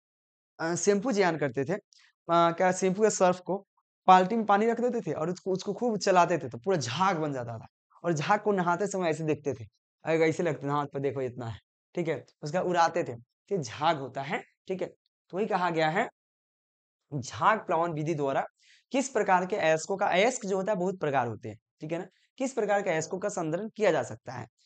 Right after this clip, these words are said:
मेरे मित्र आपको बता दें, झाग प्लावन विधि द्वारा वैसे धातु के लिए प्रयोग की जाती है जिन्हें अयस्क के कण तेल द्वारा, तेल द्वारा और अशुद्ध जल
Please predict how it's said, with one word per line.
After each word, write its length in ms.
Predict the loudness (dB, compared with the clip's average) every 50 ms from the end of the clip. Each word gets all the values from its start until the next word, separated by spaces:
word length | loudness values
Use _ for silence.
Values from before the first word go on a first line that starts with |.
| _ _ _ -4 0
मेरे 120 | 2 2
मित्र 220 | 2 2 2 6 8
आपको 260 | 8 8 8 4 0
बता 280 | 0 4 6 6 6
दें, 140 | 6 4 0 0 -4 _ _ _ _ _ -6
झाग 400 | -4 -2 -2 0 4 4 4 4
प्लावन 380 | 4 4 6 6 6 6 4 2
विधि 220 | 0 -2 -2 0
द्वारा 360 | 0 2 2 4 4 2 0 -2 _ _ _ -12 -10
वैसे 440 | -6 2 6 6 6 6 6 2 0
धातु 500 | 0 2 2 0 0 0 0 -4 -4 -6 _ _ _ _ _ _ _ _ _ _ _ _ 0
के 80 | 2 2
लिए 120 | 2 2
प्रयोग 380 | 0 2 2 2 2 2 0 -2
की 120 | -2 0
जाती 260 | 2 4 2 2 2 0
है 60 | 0
जिन्हें 420 | 0 0 0 2 2 2 0 -2 -6 _ _ _ _ _ 2
अयस्क 380 | 4 6 8 8 6 6 2 0
के 500 | _ _ _ _ _ 6 6 6 6 6
कण 560 | 2 -2 -16 -20 _ 0 2 4 4 4 2 -2 -6 _ _ _ _ _ _ _ _ _ _ _ 2
तेल 220 | 4 8 8 8 8
द्वारा, 400 | 6 4 4 4 6 6 4 2 0 -4 -12 -20 _ _ _ _ 0
तेल 200 | 4 6 6 6
द्वारा 320 | 8 6 4 4 6 4 4
और 320 | 4 4 2 2 0 -2 -2
अशुद्ध 420 | -2 -2 -2 -2 -2 -2 0 -2 -2
जल 300 | 2 4 4 6 4